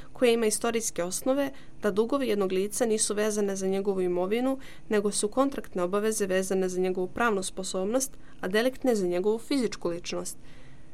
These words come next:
Zato su se kontraktne obaveze gasile zajedno sa gašenjem pravne sposobnosti, a deliktne obaveze, e, je on svuda nosio sa svo-, sa svojom fizičkom ličnošću dok je živ. Tokom vremena,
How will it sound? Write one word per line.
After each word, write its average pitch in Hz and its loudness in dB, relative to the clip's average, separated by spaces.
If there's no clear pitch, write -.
Zato 220 4
su 285 0
se 240 0
kontraktne 269 2
obaveze 190 2
gasile 190 0
zajedno 196 2
sa 190 0
gašenjem 190 0
pravne 214 2
sposobnosti, 190 -2
a 285 2
deliktne 294 2
obaveze, 240 2
e, - -
je 196 2
on 247 6
svuda 233 2
nosio 190 2
sa 196 -4
svo-, - 0
sa - 0
svojom 226 2
fizičkom 240 -2
ličnošću 208 0
dok 226 -4
je 254 2
živ. 196 -2
Tokom 214 0
vremena, 214 0